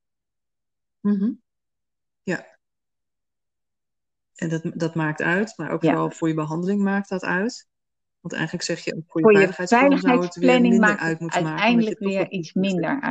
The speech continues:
Speaker 2: uit, ja.
Speaker 1: Ja, ja. Ja, misschien wel weer om te kunnen bepalen van, goh, mag deze persoon inderdaad de kinderen op de
Speaker 2: Bijvoorbeeld.
Speaker 1: fiets
Speaker 2: Ja,
Speaker 1: naar het
Speaker 2: dat maakt
Speaker 1: zwembad
Speaker 2: weer
Speaker 1: of naar
Speaker 2: wel
Speaker 1: de gymnastiek
Speaker 2: uit.
Speaker 1: brengen?
Speaker 2: Ja, zeker.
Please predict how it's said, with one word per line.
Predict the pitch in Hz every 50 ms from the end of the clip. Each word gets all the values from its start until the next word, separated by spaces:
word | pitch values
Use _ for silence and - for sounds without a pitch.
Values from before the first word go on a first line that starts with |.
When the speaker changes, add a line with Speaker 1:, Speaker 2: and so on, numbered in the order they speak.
| 156 -
Speaker 2:
uit, | 170 170 -
ja. | - 175 170 - - - _ _ _ _ _ _ _ _ _ _ _ _ _ _ _ _ _ _ _ _ _ _ _ _ _ _ _ _ _ _ _ _ _ _ _ _ _ _ _ _ _ _ _ _ _ _ _ _ _ _ _ _ _ _ _ _ _ _ _ -
Speaker 1:
Ja, | - 190 160 - _ _ _ _ _
ja. | - 185 165 - - - _ _ _ _ _ _ _ _ _ _ _ _ _ _
Ja, | - - 180 175
misschien | 180 190 190 - - 185 180
wel | 170 175 175 180 180
weer | 175 175 175 170 170 170 165 -
om | 165 170 165 165 160 -
te | -
kunnen | - - 170 165 165
bepalen | 165 160 - 175 165 165 160 160 160
van, | - _
goh, | - - 175 170 165
mag | 165 165 160 160 - -
deze | - 170 165 165 165
persoon | 165 - - 175 160 160 165
inderdaad | 165 165 165 - 277 269 -
de | -
kinderen | 240 220 214
op | 214 -
de | 214
Speaker 2:
Bijvoorbeeld. | 214 214 208 180
Speaker 1:
fiets | - - 196 202 - - - -
Speaker 2:
Ja, | - 233 233 226 - - _ _ _ _ -
Speaker 1:
naar | 180 185 185
het | 185 -
Speaker 2:
dat | 214 202 180
maakt | 180
Speaker 1:
zwembad | 185 180 165 165
Speaker 2:
weer | 170 165
Speaker 1:
of | 156
naar | 156 156
Speaker 2:
wel | 165 165
Speaker 1:
de | -
gymnastiek | 180 185 180 - - - 220
Speaker 2:
uit. | 214
Speaker 1:
brengen? | - - - 190 185 - - -
Speaker 2:
Ja, | - _ _ _
zeker. | _ - - 185 180 170 170 170 - 170 - 170 - - _